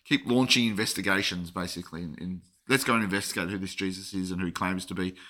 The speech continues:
Uh, but he kind of un-, is unmasking what their real motives are, that their motives are prestige, honor, things like that. And, um, so then he flips it around to show, hey, they're like that. So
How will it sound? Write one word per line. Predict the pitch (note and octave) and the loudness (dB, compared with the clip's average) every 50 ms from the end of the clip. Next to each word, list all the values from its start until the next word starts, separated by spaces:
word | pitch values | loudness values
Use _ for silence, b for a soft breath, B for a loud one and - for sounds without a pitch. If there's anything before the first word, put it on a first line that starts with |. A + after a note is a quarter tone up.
| B B B B B B B - | B B B B B B B -4
Uh, | F#2 F#2+ F#2 | 0 0 2
but | F2+ G2 G#2+ F#2+ - - - - _ _ _ _ _ - - - | 4 4 4 4 4 2 -6 -20 _ _ _ _ _ -18 -12 -6
he | - A2 | -6 -4
kind | G2+ - - B2+ C3 D3+ | -2 2 6 6 8 8
of | D#3+ - - | 6 4 4
un-, | B2 B2+ A#2+ A2 - - | 4 4 4 2 2 2
is | A#2 A2+ | 6 8
unmasking | A2+ A#2 A#2+ A2+ A2 G#2+ G2+ G#2 A#2 B2+ - - - - G#2 E2+ C#2+ D2 E2 G#2+ B2+ B B B B B B | 8 8 8 6 4 4 6 8 6 6 6 2 0 -2 -2 -2 -2 -4 -6 -6 -8 B B B B B B
what | - A#2 A#2+ - - A#2+ G2 | 2 2 2 2 2 0 4
their | G#2 A2+ A2 G#2+ G#2 G#2 | 6 6 8 8 6 6
real | G#2+ A2+ G#2+ G2 | 6 6 6 6
motives | F#2+ F#2 F#2 G2 G2+ G#2+ G2 - | 6 6 4 4 2 2 0 0
are, | F2 D#2+ E2+ D2 D#2 E2+ - | 0 0 -2 -2 -4 -4 -2
that | G#2+ F#2+ F2 | 0 0 2
their | G#2+ G2+ | 2 2
motives | G2 G#2 G#2+ A2+ A#2 G#2+ F2 D#2 E2+ F2+ F#2 - - - | 4 6 6 6 6 6 4 2 0 -2 -4 -6 -4 -2
are | F#2 F#2 F#2 F2+ E2+ | 0 2 2 2 0
prestige, | - - G#2 - - - A#2+ A#2 A#2 A#2 A#2 A#2 A2+ A#2 - - - b b b b b b b b b _ - | 0 0 0 0 2 4 6 6 6 6 6 6 4 4 2 0 0 b b b b b b b b b _ 0
honor, | - A2 A2 A#2 A2 G2+ F#2+ G#2+ - - _ _ _ _ _ _ - | 2 4 6 6 6 6 4 0 -6 -14 _ _ _ _ _ _ -2
things | A2+ A2+ A2+ G#2+ | 0 0 2 4
like | G#2+ F#2+ - - | 2 2 2 2
that. | G2 F2+ E2 D2+ - - | 2 2 2 0 -2 -2
And, | G2+ G2+ G2+ G2 G#2 F#2 | -2 0 0 0 2 4
um, | A2 G#2 G2 F2+ E2 - - - - | 4 4 4 2 -2 -6 -10 -12 -2
so | - A#2+ A2+ | 2 2 4
then | A#2 - C3 G#2 F#2 G2+ G#2+ B B B B B | 6 6 6 6 4 0 -4 B B B B B
he | - A2+ | -4 -4
flips | - - D3+ E3+ E3+ - - | 4 6 6 6 8 6 4
it | B2+ | 4
around | A#2 G#2 G#2 A#2+ A#2+ A2+ G#2 G2+ | 6 8 8 8 8 8 6 4
to | G#2+ G#2 | 2 0
show, | - - G2+ G2 F#2 B B B B - | 2 4 4 4 2 B B B B 2
hey, | - A2+ | 4 6
they're | G#2+ A#2 C3 E3+ | 8 8 8 8
like | D#3+ C3 - - - | 8 4 2 2 2
that. | G2+ F2+ F2 G#2+ - - _ _ _ _ _ - - | 2 2 2 0 -4 -10 _ _ _ _ _ -6 -2
So | - - A2+ | 2 2 2